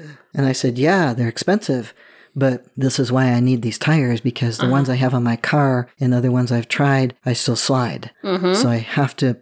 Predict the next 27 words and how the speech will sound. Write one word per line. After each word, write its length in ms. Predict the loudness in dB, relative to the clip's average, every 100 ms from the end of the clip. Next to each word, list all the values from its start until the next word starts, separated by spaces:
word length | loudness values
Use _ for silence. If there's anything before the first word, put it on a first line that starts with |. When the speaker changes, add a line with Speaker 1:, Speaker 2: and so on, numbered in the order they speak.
| -4
Speaker 1:
buy 340 | 0 2 2
the 160 | 0 0
ones 220 | 0 0
that 100 | -2
are 80 | -2
comparable 520 | -2 0 0 0 0 0
to 160 | 2 2
the 100 | 0
stock 360 | -2 0 -2 -2
tires." 600 | -2 0 -2 -4 -8 -12 _ _ -2
Speaker 2:
Right. 280 | -2 -2 -6 -14 -4
Speaker 1:
But 260 | -4 -4 -12 -20 -20 _ _ _ _
not 320 | -2 0 -2 -4
quite 280 | -2 0
as 380 | 0 -4 -8 -12 -8
inefficient 760 | 0 0 0 -2 -2 -2 -2 -2
as 100 | -4
the 60 |
stock 300 | -2 -2 -2
tires 280 | 0 0 0
are 160 | 0 0
in 100 | -4 -4
other 200 | -2 0
ways. 260 | -2 -6 -8
But 180 | -10 -4
anyhow. 120 | 0
Speaker 2:
Anyway. 340 | 0 0 0